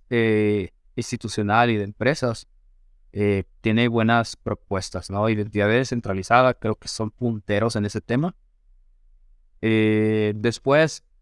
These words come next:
hubo muchas charlas que me gustaron. Eh, la charla de Karen, eh, me encanta el storytelling que ella tiene.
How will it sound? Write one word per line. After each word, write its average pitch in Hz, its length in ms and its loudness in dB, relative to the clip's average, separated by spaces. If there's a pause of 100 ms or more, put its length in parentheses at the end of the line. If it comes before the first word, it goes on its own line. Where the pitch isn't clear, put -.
(500)
hubo 160 220 0
muchas 165 320 -4
charlas 131 480 2
que 135 120 -2
me 120 120 2
gustaron. 120 720 0
Eh, 104 380 -2
la 104 100 -2
charla 110 320 0
de 107 120 0
Karen, 110 540 0 (500)
eh, 95 580 -2 (560)
me 120 100 0
encanta 120 380 2
el 127 120 0
storytelling 113 460 0
que 113 120 -2
ella 104 120 0
tiene. 120 480 0